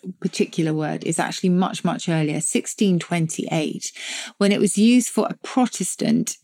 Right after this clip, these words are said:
who fled France to escape the religious persecution in the seventeenth and eighteenth century. So it was very, very specific. Then in sixteen ninety-two, a person who's been forced to leave their home and seek refuge elsewhere,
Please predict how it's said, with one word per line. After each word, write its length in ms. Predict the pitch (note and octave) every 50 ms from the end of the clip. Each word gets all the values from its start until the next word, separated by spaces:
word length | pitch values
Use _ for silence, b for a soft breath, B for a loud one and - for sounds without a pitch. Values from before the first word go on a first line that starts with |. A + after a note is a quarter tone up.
| E3+ D#3
who 140 | F3+ F3 E3+
fled 420 | - - - G#3+ G#3 G3+ G3+ G3
France 720 | - - - - A3 G#3 F#3 D#3 D#3+ D#3+ - - - - -
to 120 | - - F3+
escape 400 | E3+ - - - F3+ D#3+ - -
the 140 | - E3+ E3+
religious 400 | E3+ E3+ E3 D#3+ - D#3+ - -
persecution 760 | - D3+ D3+ - - - - D#3 D3 - - - - - - -
in 160 | - E3 D#3+
the 100 | D#3 D#3
seventeenth 640 | - - E3 D#3 D#3+ D#3 D#3 - - - C3 - -
and 140 | D#3+ D#3
eighteenth 580 | - - D#3+ D#3+ - - D#3 D#3 - - - - _ -
century. 540 | - - D#3+ C#3+ B2 - - - D2 D#2
So 160 | - - F3+ E3
it 80 | -
was 140 | F#3+ F3 -
very, 420 | - - G3+ G#3 G#3 G3+ G3 G3
very 280 | F3 - D#3+ D#3 D3+ D3+
specific. 760 | D3+ - - D#3 D#3+ - - C#3+ - - - - - - - B B B B B B B B B B B B -
Then 520 | G3+ - A#3 A#3+ A#3 A#3+ A#3+ B3 A3+ - -
in 160 | A3+ G#3 G#3
sixteen 560 | - - - - - - - - A#3+ A#3 A3 G#3+
ninety-two, 840 | G#3 G#3 G#3 F#3+ - - - - - - F3 D#3+ D#3 D#3 D#3 - - -
a 60 | F3+
person 400 | - - G3+ G3+ G3 - F#3+ F#3
who's 160 | F#3+ F#3 -
been 160 | - F#3 F3
forced 600 | - - - G#3+ G#3 G#3 - - - - - - -
to 80 | - F#3+
leave 260 | F#3 F#3 F#3+ F3+ -
their 160 | F3+ E3+ E3
home 340 | E3 E3+ D#3+ D#3+ D#3 D#3 D3 -
and 160 | - E3 D#3+
seek 200 | - F3 D#3+ - -
refuge 500 | - D3+ - - E3+ D#3+ D3+ - - -
elsewhere, 540 | F3 E3+ E3 - - D#3+ D3+ D3+ F#3 A3